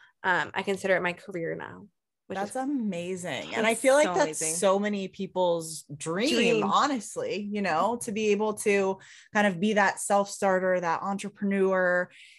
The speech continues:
Speaker 2: get to take fun pictures, get to travel. And then I'm sure, like, as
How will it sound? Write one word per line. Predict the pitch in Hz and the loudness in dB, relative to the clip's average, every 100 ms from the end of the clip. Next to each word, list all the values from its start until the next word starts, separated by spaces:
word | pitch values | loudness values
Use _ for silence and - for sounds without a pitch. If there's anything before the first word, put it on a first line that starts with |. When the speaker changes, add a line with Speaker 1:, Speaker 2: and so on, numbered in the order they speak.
| - | -4
Speaker 2:
get | 196 190 | -4 -2
to | 202 190 185 180 175 202 | 0 2 2 0 -2 -8
take | - 190 185 | -4 -6 -2
fun | 170 156 160 | -2 -2 -2
pictures, | 302 - 262 240 | -4 0 0 2
get | 208 202 | 0 -4
to | 180 | -8
travel. | - 269 277 254 240 226 208 | -2 2 4 4 4 4 4
And | 190 196 | 4 2
then | 185 185 | -2 -2
I'm | 185 | -4
sure, | - 240 277 | -2 4 4
like, | 220 190 170 | 4 2 0
as | 175 | -6